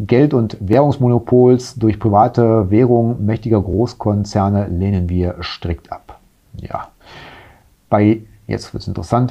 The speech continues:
bei allen digitalen Zahlungen und Kryptowährungen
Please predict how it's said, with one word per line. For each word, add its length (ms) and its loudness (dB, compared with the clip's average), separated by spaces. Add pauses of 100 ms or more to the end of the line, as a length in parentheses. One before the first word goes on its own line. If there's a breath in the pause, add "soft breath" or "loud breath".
bei 160 2
allen 240 4
digitalen 560 2
Zahlungen 720 0 (160)
und 460 -2
Kryptowährungen 1040 2